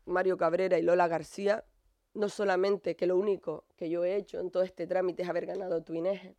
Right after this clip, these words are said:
y me querían castigar por haber ganado Twineje, y yo estuve dispuesta, fíjese, a que me castigaran, con tal de que no castigaran al partido. Yo lo único que quería es que gobernaran en la isla, pero querían humillarme. Esa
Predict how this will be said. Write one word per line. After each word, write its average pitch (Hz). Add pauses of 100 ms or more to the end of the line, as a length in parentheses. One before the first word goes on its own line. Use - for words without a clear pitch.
(440)
y 190
me 180
querían 185
castigar 190 (340)
por 170
haber 175
ganado 180
Twineje, 180
y 196
yo 214
estuve 220
dispuesta, 226
fíjese, -
a 190
que 185
me 170
castigaran, 180 (380)
con 170
tal 202
de 208
que 190
no 185
castigaran 165
al 160
partido. 202 (400)
Yo 180
lo 196
único 202
que -
quería 185
es -
que 170
gobernaran 170
en 170
la 170
isla, 208 (640)
pero 202
querían 196
humillarme. 180 (1500)
Esa 214